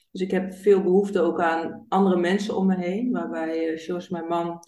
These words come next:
een single split heeft, dus die is wat meer op zichzelf. Maar door te weten vanuit hoe ons design is, hebben we daar veel meer ruimte voor. En daar waar ik meer in de beweging en de actie ben en, en dingen uit wil proberen, weet ik dat hij af en toe even,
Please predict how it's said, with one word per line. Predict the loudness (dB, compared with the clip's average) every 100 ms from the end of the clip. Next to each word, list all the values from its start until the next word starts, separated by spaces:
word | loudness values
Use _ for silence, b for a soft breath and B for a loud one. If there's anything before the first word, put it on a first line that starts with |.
| B B B
een | -8 -8 -8 -4
single | 0 2 2
split | 0 2 2 2
heeft, | 0 0 -2
dus | -8 -10
die | -12
is |
wat | -12 -12
meer | -12
op | -14
zichzelf. | -16 -18 -12 -10 -10 -12 B B B B B _
Maar | 0 4
door | 8 8
te | 6
weten | 6 6 4 2 0
vanuit | -4 -2 -2 -2 -6 -18 -20 -20 -10
hoe | 0 0
ons | 0 -2
design | -4 0 0 2
is, | 2 0 0 -2
hebben | -4 -2
we |
daar | -2
veel | 0 0
meer | 0
ruimte | 0 2 2 0
voor. | -2 -2
En | -2
daar | -2 -2
waar | 0 0
ik | -2 -2
meer | -4 -2
in | -4
de | -4
beweging | -2 0 0 -2 -8
en |
de | -10
actie | -8 -8 -6 -2
ben | -2 -2
en, | -6 -8 -8 -8
en | -10 -12 -8
dingen | -6 -6 -6 -2
uit | -2 0
wil | -2
proberen, | -2 -2 0 0 0
weet | 0 0
ik | -2
dat | -4
hij | -2 -2 -2
af | -6
en | -8
toe | -6 -4
even, | -4 -4 -10